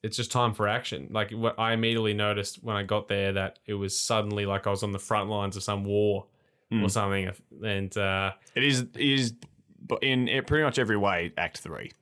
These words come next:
Speaker 1: Yeah, yeah. A-, Act three in every Resident Evil game just turns up the action to eleven.
Speaker 2: Mm.
Speaker 1: And, uh, like, even in this, enemies had, like, lightning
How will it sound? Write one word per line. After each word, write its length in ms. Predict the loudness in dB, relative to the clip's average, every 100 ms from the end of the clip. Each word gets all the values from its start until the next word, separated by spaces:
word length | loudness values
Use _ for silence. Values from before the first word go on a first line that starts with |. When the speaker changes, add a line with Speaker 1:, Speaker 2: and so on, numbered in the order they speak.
| _ _ _ _
Speaker 1:
Yeah, 260 | 0 0 -2 -4
yeah. 160 | -4 -2
A-, 140 | -2
Act 260 | 0 -2 0
three 220 | 2 4 2
in 60 | 2
every 300 | 2 4 4
Resident 320 | 4 2 2
Evil 120 | 2
game 340 | 0 0 -2 -6 -10
just 200 | -6 -4
turns 240 | 2 2 2
up 140 | 2
the 140 | 2 0
action 320 | 0 -4 -6
to 180 | -4 -2
eleven. 380 | 0 0 -2 -10 _ -8
Speaker 2:
Mm. 200 | -4 -4 -6
Speaker 1:
And, 200 | -6 -2 0
uh, 100 | 2
like, 160 | 2
even 180 | 2 2
in 140 | 2
this, 300 | 2 0 -2 -6 -4
enemies 340 | 0 2 2
had, 140 | 2 0
like, 240 | -2 -4 -10
lightning 600 | -2 2 2 2 0 -2